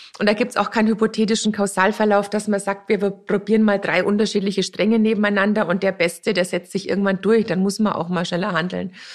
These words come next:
Aber das war meines Erachtens damals sehr stark übers Knie gebrochen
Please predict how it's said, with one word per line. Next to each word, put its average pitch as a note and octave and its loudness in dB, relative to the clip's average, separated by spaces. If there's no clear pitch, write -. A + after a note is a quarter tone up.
Aber F#3 4
das G#3+ -2
war A#3 0
meines G#3 0
Erachtens - -6
damals B3+ 0
sehr A3 2
stark G#3+ 0
übers F#3 0
Knie A#3+ 2
gebrochen B3+ 2